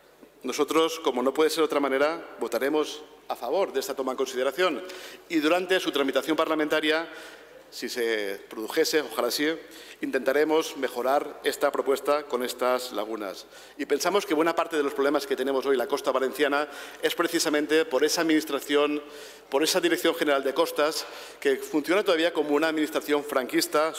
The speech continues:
soberbia, errática, absurda, insensible, autoritaria y casposa, que nos tiene que decir a los territorios cómo tenemos que ordenar nuestra playa. Por eso volvemos a exigir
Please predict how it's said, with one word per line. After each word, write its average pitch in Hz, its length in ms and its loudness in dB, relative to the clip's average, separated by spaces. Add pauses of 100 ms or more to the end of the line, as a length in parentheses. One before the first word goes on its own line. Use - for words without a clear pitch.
(300)
soberbia, 147 720 2 (300)
errática, 143 560 0
absurda, 151 560 2
insensible, 147 520 0
autoritaria 139 480 2
y 147 60 2
casposa, 151 600 0 (500)
que 160 100 0
nos 151 140 0
tiene 190 160 2
que 196 100 2
decir 185 520 0
a 131 220 2
los 147 160 -4
territorios 156 500 0
cómo 151 180 -2
tenemos 147 240 -2
que 139 140 -2
ordenar 127 680 -2
nuestra 139 500 -2 (260)
playa. 117 380 -2
Por 120 120 -6
eso 151 460 -4
volvemos 139 320 2
a 160 40 0
exigir 151 540 -2